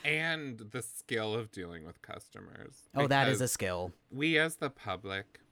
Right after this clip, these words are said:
Speaker 1: we're a nightmare. <laughs>
Speaker 2: Ugh. Even when you think you're being super nice, sometimes, like,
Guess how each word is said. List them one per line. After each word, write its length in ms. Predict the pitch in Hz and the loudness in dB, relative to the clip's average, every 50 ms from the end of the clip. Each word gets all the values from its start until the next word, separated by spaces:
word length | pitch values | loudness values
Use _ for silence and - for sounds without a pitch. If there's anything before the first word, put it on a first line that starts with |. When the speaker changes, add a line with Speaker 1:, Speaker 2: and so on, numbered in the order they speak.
| - - _ | -20 -20 _
Speaker 1:
we're 200 | - 127 127 117 | -10 -6 -6 -6
a 20 | |
nightmare. 720 | 92 90 82 82 82 - - - - - - - - - _ - | -6 -6 -10 -14 -14 -16 -16 -20 -20 -20 -20 -20 -20 -20 _ -18
<laughs> 300 | - - - - 427 - | -18 -4 -2 0 4 6
Speaker 2:
Ugh. 300 | - - 135 - 427 - - - 381 - - 381 415 - - - | 6 6 8 8 6 8 6 4 2 6 6 6 6 6 6 6
Even 240 | 233 269 254 349 339 | 8 10 10 10 10
when 120 | 320 294 262 | 10 10 10
you 120 | 262 247 | 10 10
think 200 | - 254 233 - | 8 8 8 8
you're 80 | 240 226 | 6 6
being 280 | 170 202 196 180 175 | 8 6 6 6 6
super 400 | - - - 208 208 - 202 190 | 4 4 4 4 4 6 4 6
nice, 520 | 165 156 151 143 127 113 107 - - - - - - - - - - - - _ | 6 6 6 6 6 4 2 0 -2 -2 -4 -8 -14 -20 -20 -20 -20 -20 -20 _
sometimes, 840 | - - - 208 202 214 220 - - 226 220 220 220 220 220 202 - - - - _ _ - | -4 2 6 6 6 6 6 6 6 6 8 6 6 4 4 2 0 -4 -8 -14 _ _ 0
like, 220 | - 190 190 185 | 2 2 2 2